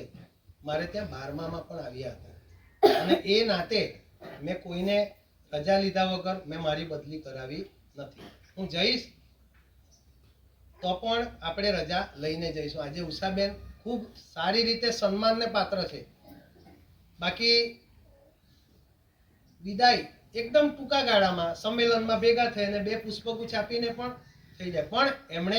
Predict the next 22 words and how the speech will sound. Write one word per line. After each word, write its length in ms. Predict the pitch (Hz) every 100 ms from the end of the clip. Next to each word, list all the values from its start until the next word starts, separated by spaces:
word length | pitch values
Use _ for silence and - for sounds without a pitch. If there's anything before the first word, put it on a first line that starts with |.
| 233
જે 80 | 254
કરેલું 380 | 208 214 247 247
કાર્ય 360 | 151 151 180 180
છે 100 | 143 131 _ _ _ _ 190
એ 60 | 190
બોલે 260 | 165 156 147
છે. 100 | - - _ _ _ _ _ _ _ -
આ 160 | 175 196 160
અઢાર 260 | 160 196
વર્ષની 440 | 208 208 208 214 208
અંદર 180 | 208 208 202
જે 80 | 226 220 - -
લગભગ 340 | 160 185 214 220 175
ઘણા 240 | 185 208 214
લોકોને 340 | 214 220 220 220
તો 100 | 226 226 202 -
પરિવારવાળા 680 | 208 240 254 247 226 208
થઈ 140 | 180 175 160
ગયા, 180 | - - - - -
એ 20 | 196
લોકોને 360 | 233 240 240 233
પણ 160 | 247